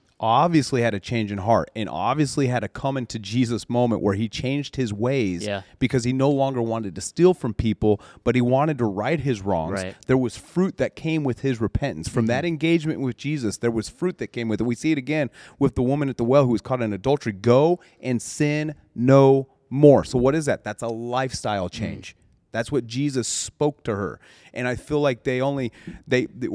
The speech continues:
Speaker 1: again, with the woman caught in adultery, they looked at the fact, look at Jesus didn't judge her. Jesus welcomed her and talked to
Speaker 2: Mm-hmm.
Speaker 1: her. Everyone else was judging. He drew in the sand.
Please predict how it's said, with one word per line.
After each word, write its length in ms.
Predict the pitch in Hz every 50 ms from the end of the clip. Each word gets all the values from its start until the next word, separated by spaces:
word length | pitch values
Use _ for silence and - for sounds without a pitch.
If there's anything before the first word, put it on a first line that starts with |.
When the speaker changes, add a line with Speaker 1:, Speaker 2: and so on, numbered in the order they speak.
| - -
Speaker 1:
again, 320 | 135 135 113 135 135 -
with 120 | 104 92 -
the 60 | 120
woman 200 | 117 113 117 113
caught 200 | - 120 110 110
in 100 | 101 95
adultery, 460 | 90 95 107 131 147 - - 104 92
they 260 | 90 104 110 107 107 104 101 _ _ _ - - - - 127 120 123
looked 240 | 127 127 - -
at 80 | 123 117
the 60 | 107
fact, 280 | - - 113 107 95 -
look 140 | 123 123 127
at 80 | 92
Jesus 320 | 80 - 117 117 110 98 -
didn't 240 | - 101 87 85
judge 200 | 82 113 110 92
her. 140 | - - - _ _ _ _ _ _ _ _ _ _ _ _ _ _ _ _ _
Jesus 360 | - 120 113 107 107 92 -
welcomed 360 | 107 113 113 - - 90 80
her 80 | 76 78
and 100 | - -
talked 260 | - 110 110 104 104 104
to 40 | 104
Speaker 2:
Mm-hmm. 40 | 87 71
Speaker 1:
her. 20 |
Everyone 280 | 78 85 101 95 95 101
else 220 | 120 139 - -
was 80 | 127 113
judging. 340 | - - 120 113 113 101 90
He 140 | 107 113
drew 180 | 101 107 104 98
in 60 | 95
the 80 | 92 85
sand. 320 | - 123 120 101 82 -